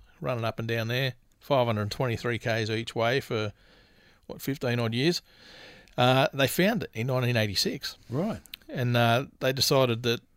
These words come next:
Speaker 1: they're gonna retrieve it and do it right up,
Speaker 2: Mm.
Speaker 1: which is what they did. So a group of enthusiasts went and got it and restored it, uh, and then gave it back to Tom,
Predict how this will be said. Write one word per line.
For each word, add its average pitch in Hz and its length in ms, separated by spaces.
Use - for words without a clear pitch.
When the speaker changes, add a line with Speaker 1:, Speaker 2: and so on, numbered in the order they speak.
Speaker 1:
they're 120 200
gonna 110 380
retrieve 160 420
it 226 80
and 110 260
do 135 140
it 110 60
right 120 220
up, - 160
Speaker 2:
Mm. 123 340
Speaker 1:
which 127 180
is 120 80
what 143 120
they 113 140
did. 196 180
So 143 160
a 123 60
group 135 200
of 110 120
enthusiasts 123 480
went - 140
and 107 80
got 165 180
it - 100
and 123 280
restored 185 480
it, - 180
uh, 123 340
and 143 140
then 127 340
gave 143 240
it - 100
back 120 200
to - 80
Tom, 330 240